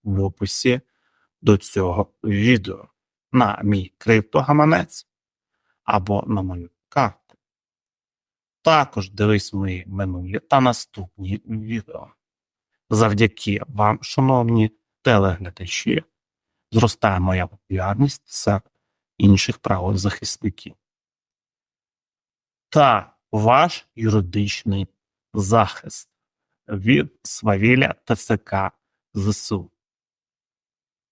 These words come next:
Доб'ємо разом до мільйона.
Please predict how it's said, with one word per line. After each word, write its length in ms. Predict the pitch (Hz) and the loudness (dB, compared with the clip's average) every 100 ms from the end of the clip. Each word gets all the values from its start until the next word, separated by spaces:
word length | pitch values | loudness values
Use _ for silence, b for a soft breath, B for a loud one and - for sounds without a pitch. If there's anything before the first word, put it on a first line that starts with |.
| _ _ _ _ _ | _ _ _ _ _
Доб'ємо 600 | - 110 104 120 123 101 | 2 4 6 6 6 6
разом 500 | 98 101 120 139 139 - | 4 4 2 0 -2 -6
до 320 | 107 98 98 - _ - | -8 -4 -4 -6 _ -4
мільйона. 500 | 101 92 90 85 | -4 -2 -10 -14